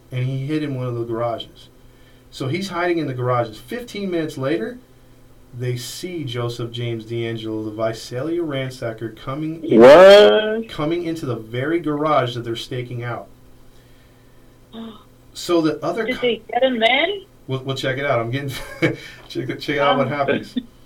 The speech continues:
Speaker 1: So he's,
Speaker 3: <laughs>
Speaker 1: he's on the other side of the street, his partner. Now, his partner doesn't see it at this time. Only McGowan does, and he's, and it would be too loud. He would give his position away if he radioed his buddy and said, "Hey, I've got him, I got him," you know what I mean? So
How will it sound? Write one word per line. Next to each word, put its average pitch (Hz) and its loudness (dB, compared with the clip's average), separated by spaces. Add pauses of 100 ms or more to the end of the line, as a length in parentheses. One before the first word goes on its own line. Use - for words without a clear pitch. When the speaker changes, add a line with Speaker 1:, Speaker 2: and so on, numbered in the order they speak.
(240)
Speaker 1:
So 139 -4
he's, 170 -6 (260)
Speaker 3:
<laughs> - -20
Speaker 1:
he's 170 -6
on 185 -2
the 147 -6
other 170 2
side 151 -4
of 143 -4
the 139 -6
street, 127 -10
his 123 -8
partner. 131 -6
Now, 120 -10
his 120 -6
partner 202 -4
doesn't 156 -2
see 175 -6
it 170 -2
at 123 -10
this 117 -10
time. - -6 (540)
Only 165 -2
McGowan 143 -2
does, 107 -6
and 131 -6
he's, 123 -4
and 131 -2
it 127 -4
would 123 -2
be 120 -6
too 190 -8
loud. 147 -2
He 127 -6
would 120 -8
give 135 -8
his 143 -6
position 120 -6
away 117 -4
if 123 -10
he 127 -8
radioed 127 -4
his 117 -6
buddy 123 -4
and 110 -6
said, 113 -12
"Hey, 131 -8 (340)
I've 123 -10
got 196 -6
him, 156 -8
I 156 -8
got 170 -8
him," 123 -8
you 123 -4
know 131 -4
what 135 -6
I 143 -8
mean? 165 -6 (560)
So 160 -2